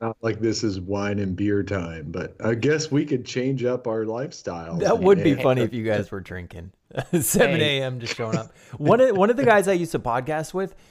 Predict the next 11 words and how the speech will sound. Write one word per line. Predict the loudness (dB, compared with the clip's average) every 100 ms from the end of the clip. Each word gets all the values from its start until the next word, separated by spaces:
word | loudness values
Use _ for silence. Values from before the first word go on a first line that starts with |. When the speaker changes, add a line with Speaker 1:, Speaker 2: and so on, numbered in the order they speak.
| _
Speaker 2:
used | -4 -4 -4
to | -6
smoke, | -6 -4 0 0 -4 -16 _ _ _ _
w-, | -16 -16 -16 -20 -12
like, | -6 -6 -6
weed | -8 -6
while | -2 0 0 -2
we | -6
were | -8
podcasting. | -6 -4 -4 -4 -6 -6 -8
And | -10